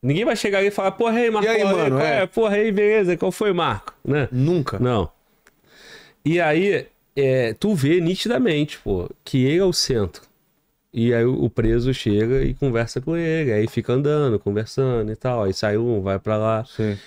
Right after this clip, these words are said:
Speaker 1: Então você vê que ele, que tem uma postura, ele se impõe, né, dentro do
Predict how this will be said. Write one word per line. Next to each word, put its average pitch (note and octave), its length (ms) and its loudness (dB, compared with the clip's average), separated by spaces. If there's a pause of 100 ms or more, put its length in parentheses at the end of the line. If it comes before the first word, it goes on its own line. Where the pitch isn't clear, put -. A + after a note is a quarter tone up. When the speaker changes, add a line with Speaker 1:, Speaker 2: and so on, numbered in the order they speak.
(140)
Speaker 1:
Então D#3 160 -2
você D#3+ 300 -2
vê D3+ 320 0
que - 140 -4
ele, A#2+ 440 0 (220)
que A2 140 -6
tem B2+ 120 -4
uma B2 160 0
postura, G2 640 -2
ele A#2 120 2
se - 160 -2
impõe, G2+ 500 0 (320)
né, G#2+ 240 -2 (240)
dentro G#2+ 500 -2
do G2+ 320 -2